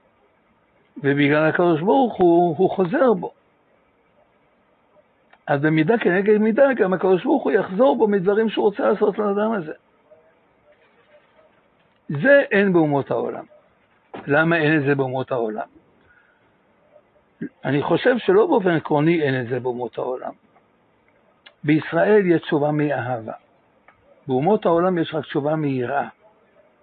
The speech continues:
כך כתוב בגמרא, מסכת יבמות, דף מ"ח.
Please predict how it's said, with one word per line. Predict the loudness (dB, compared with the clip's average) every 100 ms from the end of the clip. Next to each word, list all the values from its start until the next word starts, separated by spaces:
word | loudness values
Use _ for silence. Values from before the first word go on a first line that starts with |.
| _ _ _ _ _ _ _ -8
כך | -8 -8
כתוב | -8 -6 -6
בגמרא, | -6 -4 -4 -4
מסכת | -6 -10 -10 -8 -12 _ -20 -20 _ _ _ _ _ _ _ _ _ _ _ _ _ _ _ _
יבמות, | -10 -8 -4 -2 -4 _ -20 _ _
דף | -10 -8
מ"ח. | -10 -10